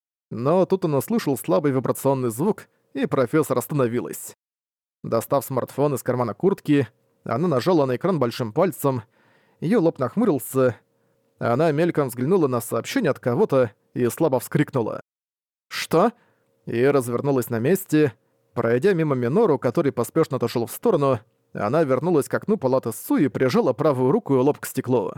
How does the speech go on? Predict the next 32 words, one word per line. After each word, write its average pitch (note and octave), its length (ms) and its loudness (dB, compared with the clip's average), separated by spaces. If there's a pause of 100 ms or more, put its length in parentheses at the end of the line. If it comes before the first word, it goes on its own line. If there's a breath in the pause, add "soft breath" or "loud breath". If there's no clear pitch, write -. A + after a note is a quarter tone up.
(640)
«Что - 360 0
происходит?» G#3 720 0 (640)
Не B2+ 180 -2
отвечая B2 440 0
на B2+ 100 2
вопрос B2 320 -2
Юмика, D#3 440 2
профессор G#3 540 -2
продолжила C3 480 0
смотреть - 460 -2
на C#3+ 100 0
кровать B2+ 340 0
какое-то B2+ 400 0
время, C3+ 400 2 (380)
а A#2+ 140 0
затем B2+ 340 0
снова C#3+ 300 0
закричала. B2 680 -4 (720)
«Это G3 200 0
правда! D#3+ 580 2 (480)
Серьёзно, E3 540 0
что D#3+ 180 0
случилось? G#3+ 580 0 (600)
Комши A#3+ 320 0
только F3+ 260 0
что - 140 -4
написала C#3+ 400 0
мне, C4+ 120 -2
что F3+ 180 -2
палец C#3+ 340 0
Хинака C#3+ 320 -2
двигается!» D#3+ 680 2